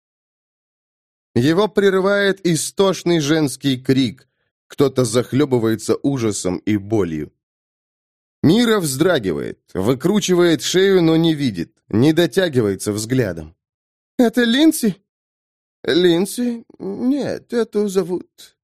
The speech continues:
Аптекарь переворачивает лист своей учётной книги. «Джейн». «Что с Линдси?» «О, она разочаровала нас. Всего семьдесят шесть часов. Служанка не госпожа.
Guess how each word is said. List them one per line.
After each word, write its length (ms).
Аптекарь 520
переворачивает 880
лист 300
своей 320
учётной 520
книги. 520
«Джейн». 680
«Что 480
с 100
Линдси?» 500
«О, 640
она 280
разочаровала 800
нас. 520
Всего 400
семьдесят 560
шесть 260
часов. 520
Служанка 640
не 220
госпожа. 640